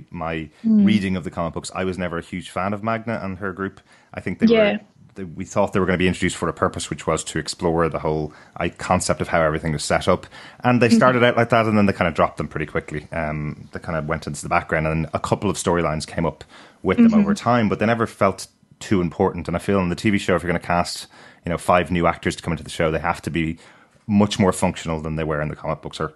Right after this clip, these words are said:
Speaker 1: uh, provide some more drama as well. So hopefully they'll be used a lot more. So the idea of bringing them to Hilltop to show us what Hilltop's like now, um,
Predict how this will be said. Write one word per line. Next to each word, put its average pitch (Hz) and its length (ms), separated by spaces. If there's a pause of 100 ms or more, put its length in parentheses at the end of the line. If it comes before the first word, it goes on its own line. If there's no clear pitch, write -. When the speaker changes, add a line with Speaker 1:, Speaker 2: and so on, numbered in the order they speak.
(120)
Speaker 1:
uh, 80 100
provide 87 400
some - 200
more 82 200
drama 78 380
as 76 120
well. 76 280
So 76 180 (300)
hopefully 101 420
they'll 78 140
be 78 100
used 78 260
a 78 40
lot 73 180
more. 76 240
So - 140
the 82 120
idea 85 240
of 78 60
bringing 82 200
them 78 80
to - 100
Hilltop 78 380
to 80 260 (320)
show 98 200
us 92 140
what 95 120
Hilltop's 101 360
like 78 180
now, 73 280 (100)
um, 71 420